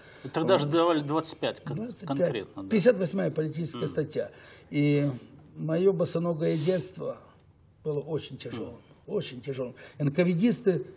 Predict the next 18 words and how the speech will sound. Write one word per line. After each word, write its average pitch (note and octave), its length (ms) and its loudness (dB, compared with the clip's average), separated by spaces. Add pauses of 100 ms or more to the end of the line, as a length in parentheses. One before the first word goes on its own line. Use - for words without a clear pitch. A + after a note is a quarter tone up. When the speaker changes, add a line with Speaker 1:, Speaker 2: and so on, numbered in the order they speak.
(500)
Speaker 1:
конфисковали F3 760 4
всё - 560 0 (180)
то, A3+ 100 4
что - 260 -2
можно E3 340 0
было, D#3 280 2
и D3 240 0
живое, C#3+ 600 4
и, D#3+ 160 -4
и, D3 160 -6 (100)
и F3 60 0
недвижимое. C#3+ 840 0 (400)
Speaker 2:
М. D3+ 80 -2
Speaker 1:
Э, C3+ 340 0 (100)
осталось D#3+ 640 4
голо E3 280 2
и E3 100 2
пусто. D#3 400 -8